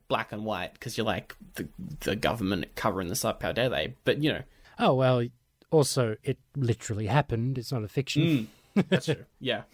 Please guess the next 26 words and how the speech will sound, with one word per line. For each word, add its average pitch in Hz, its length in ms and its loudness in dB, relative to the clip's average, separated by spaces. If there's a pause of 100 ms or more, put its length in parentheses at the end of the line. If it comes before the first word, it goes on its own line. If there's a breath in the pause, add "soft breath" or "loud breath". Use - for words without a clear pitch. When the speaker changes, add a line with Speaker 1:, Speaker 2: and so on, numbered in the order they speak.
Speaker 1:
<laughs> - 160 -6
that's 160 260 0
also 131 220 0
very 131 340 -2
true. 160 260 -4 (1000 loud breath)
Um, 113 520 0
so, 143 180 2
yeah, 156 300 2 (140)
uh, 113 340 0
but 127 140 -4
I 135 40 -2
think 156 380 -6
that's 123 260 -2
a 113 60 -4
really 104 240 -6
good 104 240 -4 (600 soft breath)
team 110 280 2
up. 104 180 -2 (140)
I, - 40 0
yeah, 196 300 0
Speaker 2:
Yeah. 135 200 2
Speaker 1:
the 196 120 0
casting's 311 500 -4
gonna 254 180 -2
be 214 140 2
interesting. 147 540 0